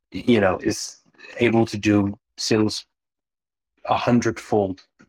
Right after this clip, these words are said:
a hundred times better than me in that space. So I think there's a right time and place for a co-founder if they have skills that you, or connections that you absolutely can't have or don't have.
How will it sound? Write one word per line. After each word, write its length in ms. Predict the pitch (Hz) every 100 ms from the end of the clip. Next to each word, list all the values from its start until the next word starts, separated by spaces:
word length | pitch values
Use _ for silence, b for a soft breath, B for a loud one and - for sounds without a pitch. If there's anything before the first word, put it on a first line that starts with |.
| _
a 80 | 113
hundred 360 | 101 113 107 -
times 320 | 104 95 -
better 240 | 101 95
than 180 | 87 90
me 180 | 90 - _ B B -
in 80 | -
that 140 | -
space. 400 | - - - - _ _ _
So 280 | - 101 92 b b b _ -
I 100 | 117
think 400 | - 147 143 - -
there's 220 | 123 117
a 140 | 113 - -
right 320 | 117 113 110 -
time 300 | - 110 110
and 180 | 107 104
place 240 | - 107 -
for 220 | - 104
a 40 |
co-founder 720 | - 113 127 131 139 143 190 - _ _ _
if 140 | 113
they 140 | 120 104
have 220 | 107 -
skills 460 | - - 104 98 -
that 120 | 95
you, 160 | 101
or 220 | 95 110 104
connections 520 | - 104 - - 98
that 140 | 98
you 140 | 98 -
absolutely 720 | 101 - 101 92 95 92 92 _ _ _ _
can't 280 | - 98 95
have 440 | - 92 92 - -
or 100 | 95
don't 260 | 95 101
have. 220 | - 101